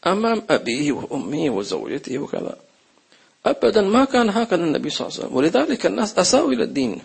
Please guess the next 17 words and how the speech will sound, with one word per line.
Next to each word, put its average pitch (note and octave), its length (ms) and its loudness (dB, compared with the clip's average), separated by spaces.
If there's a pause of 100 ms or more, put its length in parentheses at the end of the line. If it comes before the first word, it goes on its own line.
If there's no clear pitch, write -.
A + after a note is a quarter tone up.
(160)
فالناس، F#3 440 0
فصار C4 380 -2
الناس G2+ 540 -4
اليوم F#2+ 280 -2 (300)
الم-، B2+ 300 -4
الذين A#2+ 540 -2
يسمونه C3 500 2 (380)
الملتزم A2+ 680 2 (460)
أو G2+ 180 2
المطوع G#2 460 4
على F#2 140 2
قولهم، G2+ 380 0 (1040)
معناه C#3 480 0
لابد A#2+ 280 0
تكون - 180 -10
أنت C#3+ 420 0 (680)
مكشر. - 480 -2